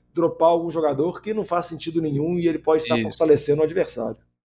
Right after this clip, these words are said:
Speaker 2: Exatamente. N-, não, não, não se assuste aí com as lesões. É, então, por exemplo, esses jogadores que a gen-, os principais que a gente comentou, né? É,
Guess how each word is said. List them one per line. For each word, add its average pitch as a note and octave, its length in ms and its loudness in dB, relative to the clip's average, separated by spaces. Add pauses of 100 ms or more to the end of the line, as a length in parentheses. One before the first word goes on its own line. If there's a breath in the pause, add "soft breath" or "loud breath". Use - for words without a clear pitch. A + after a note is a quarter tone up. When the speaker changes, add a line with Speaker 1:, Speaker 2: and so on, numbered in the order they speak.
(240)
Speaker 2:
Exatamente. C#3+ 560 0
N-, D3+ 140 0
não, F3 320 0
não, D#3 580 -4 (520)
não D#3+ 320 -14 (320)
se - 240 -4
assuste E3 600 -2
aí C#3+ 80 -2
com C#3 120 -4
as C3+ 100 -4
lesões. B2 760 -4 (300 loud breath)
É, A2+ 160 0
então, A2+ 140 -6
por C#3 120 -2
exemplo, B2 180 0
esses C3 200 -2
jogadores C3+ 480 0
que - 120 -8
a C3+ 60 -4
gen-, A#2+ 140 -16
os - 100 -8
principais C3+ 680 -2
que - 80 -10
a A#2+ 40 -8
gente B2+ 240 -12
comentou, A2+ 600 -8
né? A2+ 180 -10 (340 loud breath)
É, A2 520 -4